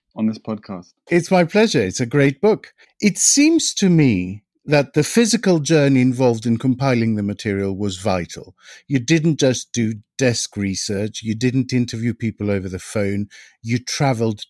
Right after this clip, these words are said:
Speaker 2: to them, and by extension to the areas that used to be dominated by those enormous chimneys. Why did you see this as important?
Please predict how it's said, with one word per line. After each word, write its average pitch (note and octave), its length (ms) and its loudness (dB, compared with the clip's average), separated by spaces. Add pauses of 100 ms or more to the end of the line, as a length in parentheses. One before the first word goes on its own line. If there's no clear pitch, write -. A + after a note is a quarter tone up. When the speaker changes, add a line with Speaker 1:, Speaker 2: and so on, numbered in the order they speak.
(160)
Speaker 2:
to G3+ 240 2
them, G2+ 480 -6 (400)
and A#2+ 180 2
by B2 140 4
extension A#2+ 600 0
to C3 120 -4
the A#2+ 320 -4
areas A2+ 540 2
that G#2+ 240 -8
used G#2 220 -4
to A2+ 60 -10
be G#2+ 300 -2 (420)
dominated A2+ 720 2
by G2 160 -2
those G2 300 -2
enormous F#2+ 580 -6
chimneys. F#2 800 -6 (380)
Why D#3+ 340 0
did F3 200 -4
you E3+ 100 -2
see D3+ 240 -2
this C3 220 -2
as A#2 160 -4
important? A2 640 -10